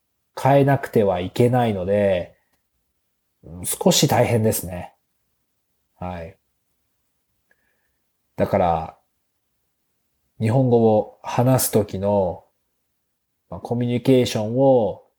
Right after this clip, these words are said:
あまりしていないので、まあ、日本に帰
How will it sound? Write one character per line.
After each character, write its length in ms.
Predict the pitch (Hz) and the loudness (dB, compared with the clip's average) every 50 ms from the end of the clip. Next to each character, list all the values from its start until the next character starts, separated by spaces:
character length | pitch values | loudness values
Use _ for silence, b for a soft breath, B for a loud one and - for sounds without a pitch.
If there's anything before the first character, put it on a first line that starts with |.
| _ _ _ _ _ _ | _ _ _ _ _ _
あ 120 | - 123 | -6 -4
ま 180 | 135 147 147 143 | -2 0 2 2
り 640 | 147 143 139 139 139 139 135 135 135 135 135 131 131 | 4 4 4 4 4 4 4 4 4 4 4 2 2
し 140 | 127 - - | 0 -4 -2
て 220 | - 139 139 139 | 2 2 4 4
い 100 | 135 131 | 4 2
な 240 | 123 139 143 143 135 | 2 0 0 0 0
い 80 | 127 113 | 0 -2
の 140 | 101 90 | -4 -6
で、 640 | 92 101 104 104 107 104 101 98 92 87 - _ _ _ _ _ _ _ _ _ _ _ _ _ _ _ _ _ _ _ _ _ _ _ | -4 -2 0 0 0 0 -2 -2 -4 -6 -10 _ _ _ _ _ _ _ _ _ _ _ _ _ _ _ _ _ _ _ _ _ _ _
ま 140 | - 110 107 | -8 -6 -6
あ、 60 | 104 104 | -4 -4
日 100 | 110 107 | -6 -4
本 220 | - 143 151 147 | 0 0 2 2
に 100 | 135 123 | 2 0
帰 140 | - - | 2 2